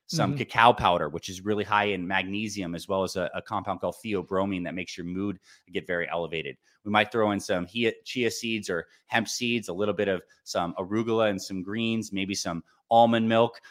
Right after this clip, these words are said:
Speaker 1: um, and, and, you know, maybe some other kinds of greens powder. But, like, ide-, like, blend up this amazing smoothie that's low in carbs, high in healthy fats and proteins. That is the exact recipe in the morning that's gonna help give you a lot of energy. So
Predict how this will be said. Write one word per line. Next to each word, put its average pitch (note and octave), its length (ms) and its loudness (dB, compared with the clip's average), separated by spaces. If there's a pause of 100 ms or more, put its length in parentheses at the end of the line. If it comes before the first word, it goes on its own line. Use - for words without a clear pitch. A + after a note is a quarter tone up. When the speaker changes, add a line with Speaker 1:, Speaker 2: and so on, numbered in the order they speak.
(140)
Speaker 1:
um, F2+ 280 2
and, F#2+ 140 -2
and, F#2+ 180 -4
you G2+ 140 -2
know, F#2 80 -2
maybe G#2+ 260 -2
some G#2+ 180 -8
other G2 140 -2
kinds F#2+ 240 -8
of F2 100 -6
greens G#2+ 280 -4
powder. A2 260 4
But, G#2+ 180 -4
like, A2 200 -4 (200)
ide-, B2 400 0
like, A2+ 220 -2
blend D#3+ 340 0
up C#3 240 2
this G#2+ 180 -2
amazing B2 500 0
smoothie B2 420 -2
that's - 240 -10
low A2+ 240 4
in D#3+ 80 2
carbs, A#2+ 460 4 (320)
high A#2 240 2
in C#3 140 2
healthy C3+ 280 4
fats A#2 320 4
and G#2 140 -6
proteins. G#2+ 560 -2 (220)
That A#2 120 0
is D#3 120 -2
the B2+ 100 -2
exact G#2 540 2
recipe A#2 440 -2
in G2 80 -2
the F#2+ 80 -4
morning G2 300 -2
that's F2+ 180 -8
gonna F#2 140 -12
help G2+ 240 -4
give G2+ 140 -2
you G2 120 -2
a F2+ 40 -2
lot F2+ 260 2
of F2+ 80 -4
energy. F2+ 380 -6
So G2 280 -4